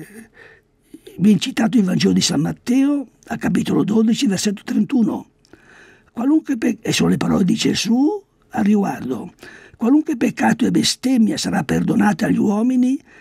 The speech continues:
ma la bestemmia contro lo Spirito Santo non sarà perdonata."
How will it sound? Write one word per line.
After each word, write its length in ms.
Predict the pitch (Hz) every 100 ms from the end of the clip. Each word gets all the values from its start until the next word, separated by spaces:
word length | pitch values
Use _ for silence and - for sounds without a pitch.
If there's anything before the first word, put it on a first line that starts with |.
| - -
ma 100 | 220
la 120 | 202
bestemmia 580 | 190 - - 262 240 -
contro 300 | 233 226 -
lo 80 |
Spirito 480 | - - 240 226 220
Santo 500 | - 220 254 247 262
non 140 | 208 196
sarà 260 | 196 214
perdonata." 880 | 208 220 185 196 180 151 - 156